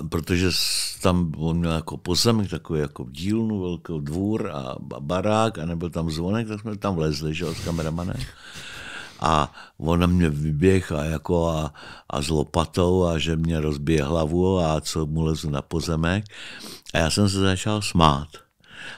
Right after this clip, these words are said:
A já jsem se začal smát, protože te-, v tom týdnu předtím, jo, jsem ležel na koronárce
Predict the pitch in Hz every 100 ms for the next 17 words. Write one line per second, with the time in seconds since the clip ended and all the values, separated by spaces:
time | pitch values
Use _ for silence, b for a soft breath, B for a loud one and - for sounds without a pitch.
0 | B 71 78 101 104 107 104 110 117 107
1 | 92 90 98 101 85 - 95 107 107 95
2 | b b b - 69 - - 65 _ _
3 | - 110 107 69 - 113 101 120 127 123
4 | 127 - 147 - - 87 78 65 60 87
5 | 101 B B B B - - 98 95 95
6 | 123 117 95 - 90 87 82 82 - -
7 | - 69 80